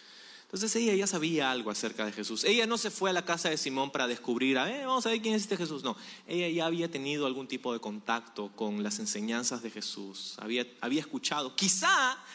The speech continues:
esta mujer había estado en la multitud que describe Lucas en el pasaje anterior, en los versículos más arriba. Y según Mateo, en el Evangelio de Mateo,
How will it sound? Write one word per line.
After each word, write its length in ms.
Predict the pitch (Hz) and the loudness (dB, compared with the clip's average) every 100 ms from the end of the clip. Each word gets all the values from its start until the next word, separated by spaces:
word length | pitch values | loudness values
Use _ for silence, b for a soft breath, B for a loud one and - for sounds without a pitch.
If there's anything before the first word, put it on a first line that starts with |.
| B B B B | B B B B
esta 260 | 294 302 285 | 2 2 2
mujer 400 | 262 254 214 196 | 0 2 2 4
había 220 | 190 214 | 2 2
estado 420 | 208 - 208 196 | 2 2 2 2
en 80 | 180 | 2
la 120 | 147 | 0
multitud 680 | 139 202 240 247 - 214 190 185 - - - - - | 2 2 2 -2 0 2 2 -2 -14 -16 -20 -20 -4
que 140 | 127 | -2
describe 420 | 123 - 175 180 | -2 -4 -2 2
Lucas 380 | 170 185 175 156 | 4 4 2 -2
en 100 | 135 | -2
el 120 | 120 107 | -4 -4
pasaje 340 | 110 127 - | -4 -4 -4
anterior, 380 | 151 175 294 285 - - | -6 -6 -6 -8 -14 -12
en 80 | |
los 80 | 120 | -6
versículos 480 | 120 117 151 160 147 | -4 -4 -4 -4 -4
más 220 | 147 160 | -4 -4
arriba. 340 | 160 269 226 - - - - b b b b _ _ _ _ B B B B B | -4 -6 -8 -12 -20 -20 -20 b b b b _ _ _ _ B B B B B
Y 100 | - 180 | 2 4
según 380 | 185 190 311 | 4 2 2
Mateo, 600 | 294 - 262 226 160 370 - | 2 2 4 4 2 -2 -8
en 160 | 131 120 | -6 0
el 140 | 117 | 2
Evangelio 460 | 113 113 - 175 180 | 2 0 2 2 2
de 60 | |
Mateo, 480 | 196 190 127 117 123 | 0 -2 0 -2 -4